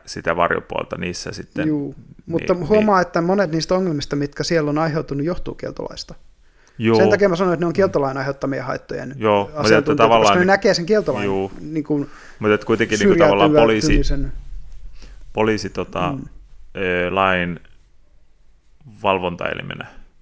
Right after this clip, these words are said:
Speaker 2: Mm.
Speaker 1: niin tietenkin niinku näkee sitten, niinku sitten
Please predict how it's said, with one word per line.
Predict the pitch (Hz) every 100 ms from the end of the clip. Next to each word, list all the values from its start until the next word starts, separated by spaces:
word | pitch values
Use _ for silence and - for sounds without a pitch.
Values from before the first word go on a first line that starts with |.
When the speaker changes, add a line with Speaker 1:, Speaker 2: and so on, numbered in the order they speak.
| -
Speaker 2:
Mm. | 170 151 - - _ _ -
Speaker 1:
niin | 92 82 _ _
tietenkin | - 82 80 82
niinku | 90 78
näkee | 80 - 80
sitten, | - - - - - _ _ _ _ _ _ _ 113 - -
niinku | - - -
sitten | - _ - -